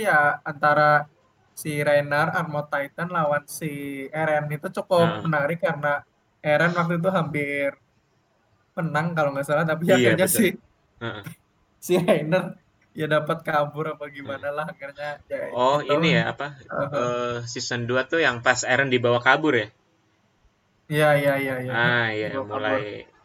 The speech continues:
Speaker 2: mulai ingat-ingat lagi nih. <laughs>
Speaker 1: Mm-mm, benar-benar. Dibawa kabur. Terus mereka,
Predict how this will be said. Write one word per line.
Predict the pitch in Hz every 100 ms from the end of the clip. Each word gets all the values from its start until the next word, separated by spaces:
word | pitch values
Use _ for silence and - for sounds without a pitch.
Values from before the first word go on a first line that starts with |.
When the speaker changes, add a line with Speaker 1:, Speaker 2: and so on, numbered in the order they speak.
| _ _ 113
Speaker 2:
mulai | 107 107
ingat-ingat | 110 110 104 104
lagi | 101 98
nih. | 95 _ - - 120 120 _ _ _ -
<laughs> |
Speaker 1:
Mm-mm, | 165 151 143 143 143
benar-benar. | 139 135 131 131 -
Dibawa | 190 135 139
kabur. | 135 131 143 143 165 - _ - _ _ _ _ _ -
Terus | 156 160
mereka, | 147